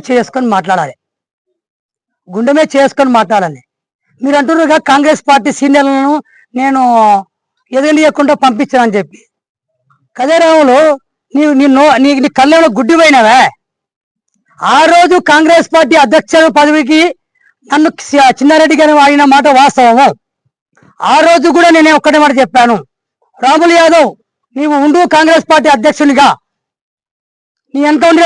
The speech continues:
పని చేస్తా" అని చెప్పిన మాట వాస్తవం. అప్పుడు చిన్నారెడ్డి గారు కూడా, "లేదు, లేదు, లేదు, చిన్న-, చంద్ర గారు, కాంగ్రెస్ పార్టీకి మీరైతే సమర్థవంతులు, మీరైతే సమర్థవంతులు,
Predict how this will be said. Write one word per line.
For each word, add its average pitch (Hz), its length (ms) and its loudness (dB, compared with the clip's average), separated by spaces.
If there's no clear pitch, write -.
పని 294 200 2
చేస్తా" 302 200 0
అని 277 120 -2
చెప్పిన 262 200 -2
మాట 233 140 0
వాస్తవం. 202 340 -4
అప్పుడు 330 180 -2
చిన్నారెడ్డి 330 420 2
గారు 320 200 2
కూడా, 320 140 2
"లేదు, 320 180 2
లేదు, 294 160 2
లేదు, 277 200 0
చిన్న-, 240 580 -2
చంద్ర 262 300 0
గారు, 254 180 2
కాంగ్రెస్ 294 380 -6
పార్టీకి 285 320 -2
మీరైతే 285 440 0
సమర్థవంతులు, 233 640 0
మీరైతే 285 360 0
సమర్థవంతులు, 285 600 0